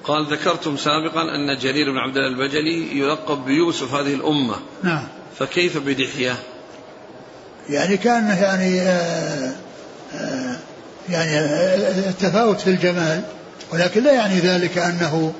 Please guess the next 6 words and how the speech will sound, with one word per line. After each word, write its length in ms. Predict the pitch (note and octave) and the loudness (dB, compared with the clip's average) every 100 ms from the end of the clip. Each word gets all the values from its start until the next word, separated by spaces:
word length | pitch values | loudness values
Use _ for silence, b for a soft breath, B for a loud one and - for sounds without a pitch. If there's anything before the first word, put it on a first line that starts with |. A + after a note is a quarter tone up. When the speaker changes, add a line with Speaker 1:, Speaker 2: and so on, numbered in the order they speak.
| - - - - | -14 -18 -12 -2
Speaker 2:
إذا 480 | E3 D#3+ D#3+ D3+ D#3 F3+ F#3 F3+ | 2 4 4 2 0 -6 -8 0
نزل 400 | F#3 D#3+ E3 D#3 D#3 - - - - E3+ | 2 2 2 2 0 -2 -12 -16 -10 -4
وجاء 320 | D#3+ F3 D#3+ | 0 2 2
في 400 | D#3 D#3 D3+ C#3+ C#3+ D#3 | 2 2 2 2 0 -2
صورة 320 | - F#3 F3 D#3 | 0 2 2 2
جميل 640 | D#3 D#3+ D#3+ F3+ D#3+ | 2 2 4 2 2